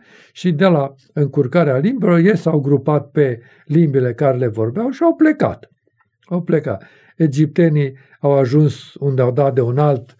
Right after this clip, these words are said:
fluviu mare și le-a plăcut, le-a convenit și au dezvoltat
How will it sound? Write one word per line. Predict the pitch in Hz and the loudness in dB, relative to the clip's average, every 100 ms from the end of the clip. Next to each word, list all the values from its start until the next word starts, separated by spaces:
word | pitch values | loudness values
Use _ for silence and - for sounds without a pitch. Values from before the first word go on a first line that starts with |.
| _ _ | _ _
fluviu | - 147 120 117 | -2 0 2 0
mare | 101 139 175 269 | 0 0 0 -2
și | - 127 | -6 -2
le-a | 127 104 - _ _ | -2 -2 -8 _ _
plăcut, | - 143 110 170 254 - _ _ | -2 -2 0 -2 -2 -8 _ _
le-a | - 123 | -4 -4
convenit | 110 139 131 117 113 214 - _ _ | 0 -2 0 -2 -2 -4 -6 _ _
și | _ 202 | _ -4
au | |
dezvoltat | 233 147 117 117 113 170 170 | 0 0 0 -4 0 0 -2